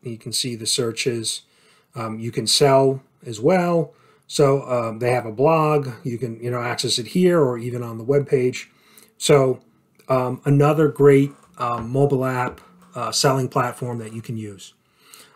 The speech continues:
Um, next up is, uh, Comics Price, uh, Price Guide. So again, this is another online, um, you know, database of, um, comic prices. So let's stick with our Spider-Man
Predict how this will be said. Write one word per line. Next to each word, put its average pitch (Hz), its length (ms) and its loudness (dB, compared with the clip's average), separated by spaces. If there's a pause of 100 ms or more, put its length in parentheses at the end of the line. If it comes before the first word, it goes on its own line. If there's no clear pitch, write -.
Um, 135 400 -2
next 165 440 0 (180)
up 170 340 -6 (160)
is, 143 760 -2
uh, 120 240 -2
Comics 156 360 2
Price, 156 400 0 (100)
uh, 135 260 -2
Price 190 220 2
Guide. 220 300 -6 (460)
So 160 160 4
again, 160 300 4
this 151 140 4
is 170 140 2
another 160 540 2
online, 143 960 2
um, 117 520 -12 (200)
you 127 80 0
know, 110 60 -6
database 139 720 6
of, 113 480 -12 (340)
um, 110 380 -8
comic 131 360 -2
prices. 131 580 -2 (420)
So 127 300 2
let's 147 280 2
stick 151 360 2
with 143 160 6
our 123 380 -2
Spider-Man 170 1300 -6